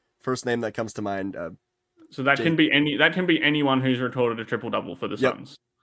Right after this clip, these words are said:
Speaker 2: Um,
Speaker 1: Jason Kidd.
Speaker 2: Jason Kidd. Great call.
Speaker 1: Jason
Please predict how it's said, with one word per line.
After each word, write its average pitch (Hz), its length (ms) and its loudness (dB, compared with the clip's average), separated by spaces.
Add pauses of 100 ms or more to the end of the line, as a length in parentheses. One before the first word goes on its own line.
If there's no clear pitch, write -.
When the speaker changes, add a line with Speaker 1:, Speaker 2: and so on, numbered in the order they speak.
(480)
Speaker 2:
Um, 120 640 0 (300)
Speaker 1:
Jason 104 300 -4
Kidd. 80 200 -10 (460)
Speaker 2:
Jason 131 280 0
Kidd. - 280 -8 (140)
Great 104 220 -8
call. - 300 -12 (500)
Speaker 1:
Jason 101 560 -14